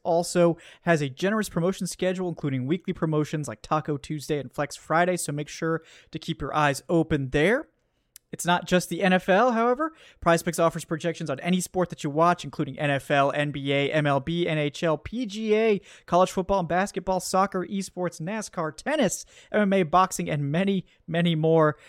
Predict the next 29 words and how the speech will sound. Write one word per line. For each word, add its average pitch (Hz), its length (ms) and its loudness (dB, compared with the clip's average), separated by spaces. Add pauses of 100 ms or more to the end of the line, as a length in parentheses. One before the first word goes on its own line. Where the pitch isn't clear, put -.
(140)
Prize 156 240 2
Picks - 160 -6
entries 165 320 -8
can 160 100 -10
be 151 80 -6
made 151 220 -2
in 135 80 -8
sixty - 360 -4
seconds 190 320 0
or 156 80 0
less, 156 220 0
and 147 80 -4
they 143 80 -2
offer 147 320 -2 (140)
fast 185 380 4
withdrawals. 196 560 2
It's - 200 -4
that 202 320 -2 (100)
easy. 180 460 -4 (460)
And 151 160 2
also, 202 260 4
guys, 180 260 4
all 175 200 4
first-time 180 420 -2
users 180 240 -2
that 160 120 -4
deposit 165 440 0
and 147 140 -2
use 160 200 0